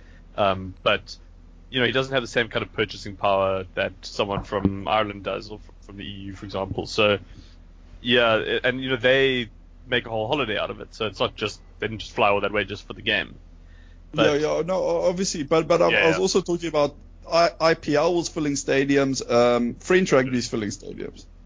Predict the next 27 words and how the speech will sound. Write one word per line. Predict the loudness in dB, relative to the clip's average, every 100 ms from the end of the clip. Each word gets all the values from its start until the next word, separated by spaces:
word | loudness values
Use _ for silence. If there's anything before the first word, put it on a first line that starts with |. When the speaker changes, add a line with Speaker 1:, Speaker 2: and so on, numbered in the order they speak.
| -18
Speaker 1:
Sure, | -2 2
I | 2
think, | 2
I | 0
think | -2
for | 0 -2
a |
lot | 2 2
of | 2
people, | -2 -2 0
like, | 0 2
the | 2 2 -2 -2
pricing | 0 0 -2 -4
of | 0
rugby | -2 -2 -6 -6 -8 -8
in | -8 -6
South | 0 2
Africa | 0 -6
is | -6
slightly | -8 -12 0 0 0 -8
prohibitive. | -10 -8 -8 -10 -14 -16 -20 -20 -18 -18 -8
Someone | -4 -2
was | -4
talking | -4 -4 0
about, | 0 4 2 2 -2
uh, | 2 2 2
parking | 2 0 0 -6 -6 -6 -8